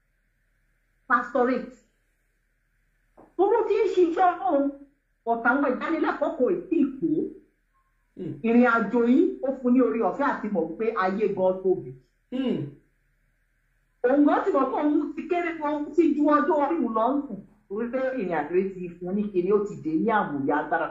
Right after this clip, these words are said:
Speaker 1: Síwájú ibi tó ṣì ń lọ.
Speaker 2: Hmm.
Speaker 1: Ìyẹn bẹ́ẹ̀ kan. So, àmì wò lásán ni, ìlàkọjá ìrìn àjò lásán ni. Training to the, process to the greater height, ibi tó lọ ni tó là kọjá.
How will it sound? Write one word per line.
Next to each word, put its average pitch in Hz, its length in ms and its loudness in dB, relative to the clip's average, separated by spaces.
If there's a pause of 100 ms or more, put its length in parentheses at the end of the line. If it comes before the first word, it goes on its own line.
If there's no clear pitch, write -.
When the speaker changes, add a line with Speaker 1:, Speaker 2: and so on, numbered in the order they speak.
(220)
Speaker 1:
Síwájú 311 640 2
ibi 233 300 -2
tó 254 160 -4
ṣì 285 260 -2
ń 165 260 -8
lọ. 165 120 0 (320)
Speaker 2:
Hmm. 190 300 -8 (1000)
Speaker 1:
Ìyẹn 220 300 2
bẹ́ẹ̀ 277 300 0
kan. 180 220 -4 (520)
So, 320 240 -2
àmì 262 360 4
wò 240 180 4
lásán 269 500 0
ni, 240 120 2 (300)
ìlàkọjá 196 760 0
ìrìn 208 240 -2
àjò 151 240 -8
lásán 156 420 -4
ni. 165 100 -10 (160)
Training 381 520 0 (140)
to 285 160 0
the, 233 100 -6
process 392 720 -2
to 247 180 -6
the - 120 -6
greater 247 360 0
height, 180 320 -2
ibi 185 200 -16
tó 214 140 -10
lọ 190 200 -6
ni 175 120 -10
tó 226 160 -8
là 226 220 -2
kọjá. 147 300 -10